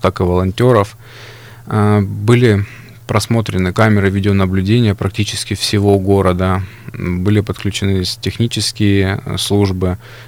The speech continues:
для установления местонахождения, как я и говорил ранее, по их телефонам.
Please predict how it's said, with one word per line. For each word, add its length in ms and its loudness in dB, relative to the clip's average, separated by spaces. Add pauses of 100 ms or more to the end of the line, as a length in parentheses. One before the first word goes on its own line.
для 160 2
установления 720 2
местонахождения, 800 -2
как 160 -6
я 120 0
и 40 -2
говорил 380 0
ранее, 360 -2
по 420 -2 (320)
их 200 -6
телефонам. 680 -2